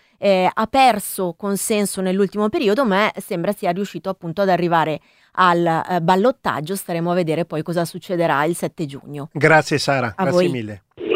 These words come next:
Speaker 2: Il nostro Gianni Beretta, buongiorno.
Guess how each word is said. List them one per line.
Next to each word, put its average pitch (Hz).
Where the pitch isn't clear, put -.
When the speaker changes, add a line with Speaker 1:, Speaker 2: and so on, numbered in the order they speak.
Speaker 2:
Il 151
nostro 202
Gianni 196
Beretta, 196
buongiorno. 151